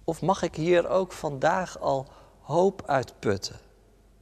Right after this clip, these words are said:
Uit de wetenschap dat Jezus Christus weliswaar naar de hemel ging, maar dat Hij ook beloofde ons niet alleen te laten.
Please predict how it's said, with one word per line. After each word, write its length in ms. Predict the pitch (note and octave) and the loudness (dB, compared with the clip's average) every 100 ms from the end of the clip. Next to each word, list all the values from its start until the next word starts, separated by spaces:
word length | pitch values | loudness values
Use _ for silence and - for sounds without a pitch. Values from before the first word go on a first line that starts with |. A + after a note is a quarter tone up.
| _ - - _ _ _ | _ -20 -20 _ _ _
Uit 220 | D3 D#3 | 4 4
de 120 | D3 C3+ | 2 4
wetenschap 640 | E3+ G3+ F3 - E3+ D3 | 4 4 2 0 0 0
dat 200 | C#3 C3 | 0 2
Jezus 420 | D3 E3 - D3+ - | 6 6 6 -2 -2
Christus 500 | F3 F3 - C#3 - | 0 0 -2 -4 0
weliswaar 480 | C#3+ C3+ C#3+ C3+ | 0 0 2 4
naar 140 | C#3 B2+ | 2 -2
de 60 | |
hemel 460 | B2 A#2+ F3 F#3+ C#3+ | -4 0 0 2 -2
ging, 360 | - B2+ C#3 G3 - - - - - - - - - | 0 0 0 -4 -14 -20 -20 -20 -20 -20 -20 -20 -14
maar 140 | - C3+ | -6 2
dat 180 | D3 D#3 | 2 4
Hij 200 | D3 - | 0 2
ook 220 | F3+ F3 | -2 0
beloofde 600 | D#3+ D3+ F#3+ G3+ - - | 2 4 4 4 2 -4
ons 240 | - D3 - | -4 -4 -4
niet 220 | D#3+ - | -6 -2
alleen 440 | B2+ C#3 F3 F#3 | -2 4 4 2
te 140 | - G#2+ | 2 2
laten. 420 | G2+ F#2 - | 4 2 -2